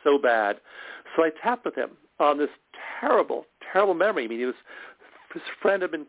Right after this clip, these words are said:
killed, and there he was having to clean the uniform, and the, the smell was so bad. And we tapped on that, that experience, and he was a ten out of ten for emotional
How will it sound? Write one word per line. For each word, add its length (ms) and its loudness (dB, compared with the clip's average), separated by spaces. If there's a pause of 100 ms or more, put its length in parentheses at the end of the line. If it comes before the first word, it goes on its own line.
(120)
killed, 380 0
and 120 -6
there 120 2
he 60 2
was 100 -2
having 180 -10
to 60 -18 (120)
clean 180 0
the 80 4
uniform, 540 2
and 180 -6 (360)
the, 60 0 (540)
the 80 0 (180)
smell 280 2
was 100 0 (100)
so 160 2
bad. 460 0 (560)
And 400 2
we 80 -8
tapped 300 -2
on 120 2
that, 240 0
that 100 2
experience, 560 0 (640)
and 260 2
he 120 -4
was 140 4
a 80 -2 (300)
ten 280 2
out 140 2
of 60 -2 (160)
ten 360 2 (440)
for 100 2
emotional 340 -2